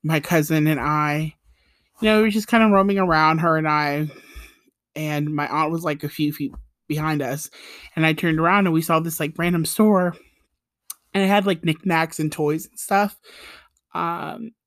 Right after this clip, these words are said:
and so it, it kinda was like a, like a toy store, but not really. It was, like I said, it was more like knickknacks and things.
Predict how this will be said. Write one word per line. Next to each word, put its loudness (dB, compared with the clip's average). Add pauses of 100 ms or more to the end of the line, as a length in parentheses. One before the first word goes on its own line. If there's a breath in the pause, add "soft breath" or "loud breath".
(140)
and -4
so 2
it, -2
it -4
kinda 2
was 6
like 2
a, 2 (640 loud breath)
like 0
a 2
toy 2
store, 2
but 2
not 0
really. 0
It -2
was, -2
like -2
I -2
said, -2
it -2
was -2
more -2
like -4
knickknacks -8
and -10
things. -14